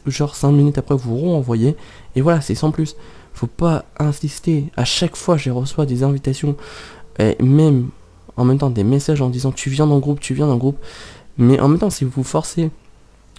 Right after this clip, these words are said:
pour moi c'est ça en fait, c'est forcer la personne, bah la personne elle a pas envie de jouer en fait, elle a pas envie de venir, donc arrêtez à chaque fois de, d'insister, euh, comment ça s'appelle, à,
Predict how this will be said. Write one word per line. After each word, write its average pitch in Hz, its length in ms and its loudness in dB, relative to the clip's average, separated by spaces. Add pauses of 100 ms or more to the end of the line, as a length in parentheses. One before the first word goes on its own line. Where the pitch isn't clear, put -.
(220)
pour 131 140 4
moi 160 120 6
c'est 139 120 -2
ça 147 100 0
en 135 60 0
fait, - 120 -6
c'est 107 120 -2
forcer 151 400 -2
la 123 100 -2
personne, 143 380 2 (540)
bah 107 80 0
la 113 60 4
personne 135 240 2
elle 98 140 2
a 98 60 0
pas 151 100 0
envie 151 160 2
de 143 60 -4
jouer 156 160 2
en 139 40 2
fait, - 160 -4
elle 110 80 -4
a 113 60 -4
pas 139 100 -2
envie 139 140 2
de 143 40 0
venir, 147 220 0 (380)
donc 123 220 -2 (100)
arrêtez 147 400 0
à 151 60 0
chaque - 180 -4
fois 151 120 -2
de, 117 240 0
d'insister, 135 640 -2 (480)
euh, 104 520 2 (760)
comment 131 160 0
ça - 60 -8
s'appelle, 131 220 -4 (480)
à, 110 760 0